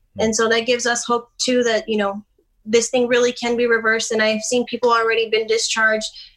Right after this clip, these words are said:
Speaker 2: and walk out. If it's taken at least a couple of weeks, but they have walked out. So we just have to treat every patient, um,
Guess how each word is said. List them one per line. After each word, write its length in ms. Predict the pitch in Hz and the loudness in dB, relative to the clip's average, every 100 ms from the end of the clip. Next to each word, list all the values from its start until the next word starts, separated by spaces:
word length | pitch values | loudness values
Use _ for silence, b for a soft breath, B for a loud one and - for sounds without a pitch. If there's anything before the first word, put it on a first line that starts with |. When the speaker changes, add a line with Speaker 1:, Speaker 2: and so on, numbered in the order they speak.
| B - | B -4
Speaker 2:
and 160 | 220 214 | 0 2
walk 240 | 214 214 | 2 0
out. 220 | 220 214 | -2 0
If 360 | 220 214 214 208 | -2 -2 -2 0
it's 260 | 214 - | -2 -4
taken 340 | - 240 240 240 | -4 -2 0 0
at 140 | 220 | -2
least 220 | 226 220 | -2 -2
a 60 | 233 | -4
couple 260 | - 226 226 | -4 0 2
of 120 | 226 | 2
weeks, 240 | 226 220 - | 0 -2 -4
but 140 | 208 | -2
they 120 | 214 | 0
have 200 | 214 214 | 0 0
walked 300 | 214 208 - | 0 -2 -2
out. 240 | 208 - - | -2 -2 -4
So 260 | 202 190 - b b b _ - | -2 -4 -6 b b b _ 0
we 100 | 233 | 2
just 180 | 240 254 | 2 0
have 140 | 247 | -2
to 100 | 262 | -2
treat 240 | - 269 262 | 0 0 0
every 240 | 240 247 240 | -2 -2 -2
patient, 500 | 247 240 262 240 226 - _ _ _ 220 | 0 0 0 0 -2 -8 _ _ _ -2
um, 500 | 208 196 185 185 | 0 0 -2 -6